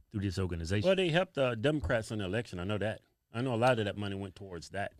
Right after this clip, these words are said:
Speaker 1: Yeah, majority of that money, man, went to white, l-, rich, liberal politicians,
Speaker 2: And
Speaker 1: man.
Speaker 2: black people live in white areas. I mean, I really don't blame you for it. I mean, you look at all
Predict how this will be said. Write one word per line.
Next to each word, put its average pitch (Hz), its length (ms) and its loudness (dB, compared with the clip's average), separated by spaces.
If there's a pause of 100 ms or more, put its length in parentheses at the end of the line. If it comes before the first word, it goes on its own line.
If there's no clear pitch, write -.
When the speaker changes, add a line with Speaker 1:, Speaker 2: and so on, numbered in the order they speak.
Speaker 1:
Yeah, 165 200 0
majority 165 460 0
of 170 100 4
that 147 40 0
money, 208 220 2
man, 139 240 2
went 135 120 -2
to 117 80 0
white, 123 380 4
l-, 117 100 -4 (260)
rich, - 400 8 (760)
liberal 160 260 2
politicians, 196 640 2
Speaker 2:
And 120 200 4
Speaker 1:
man. 92 100 -2
Speaker 2:
black 147 240 6
people 135 260 0
live 131 240 0
in 107 120 -2
white 123 200 4
areas. 87 320 -4 (180)
I 214 100 10
mean, 262 180 8
I 254 100 12
really 302 220 8
don't 208 180 10
blame 180 240 12
you 185 60 4
for 214 200 10
it. 202 40 12
I 190 100 6
mean, 233 220 2
you 247 100 2
look 254 180 2
at 185 120 6
all 175 340 10